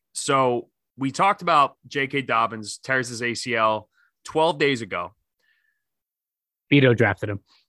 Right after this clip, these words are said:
Speaker 1: Vito drafted him on, vi-, you know, on, it was literally what, like, the day of, day after, I think.
Speaker 2: Day after, <laughs> yeah.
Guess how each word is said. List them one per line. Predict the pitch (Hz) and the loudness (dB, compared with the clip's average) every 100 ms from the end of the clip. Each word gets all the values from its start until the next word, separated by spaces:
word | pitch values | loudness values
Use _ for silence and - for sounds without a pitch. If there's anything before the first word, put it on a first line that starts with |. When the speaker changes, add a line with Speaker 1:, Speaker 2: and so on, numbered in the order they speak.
| _ | _
Speaker 1:
Vito | 123 160 | -2 0
drafted | 160 156 139 131 127 | 2 2 0 -2 -6
him | 123 131 _ | -8 -10 _
on, | 110 113 101 | -6 -4 -4
vi-, | 123 113 | -6 -4
you | 123 | -4
know, | 117 110 - | -4 -4 -2
on, | 120 120 | -2 0
it | 135 | -2
was | 135 | 0
literally | 202 151 | 2 2
what, | 135 101 | 0 -2
like, | 95 | -6
the | 107 | -12
day | 95 117 117 127 | -8 -2 0 2
of, | 120 135 143 131 | 2 2 0 -2
day | 127 | -2
after, | 113 107 123 - 156 | 0 0 -2 -4 -4
I | 143 | -4
think. | 139 165 160 _ | -4 -6 -8 _
Speaker 2:
Day | 147 147 | 2 2
after, | 131 135 - 107 - | 2 -2 -6 -8 0
<laughs> | |
yeah. | 135 | 0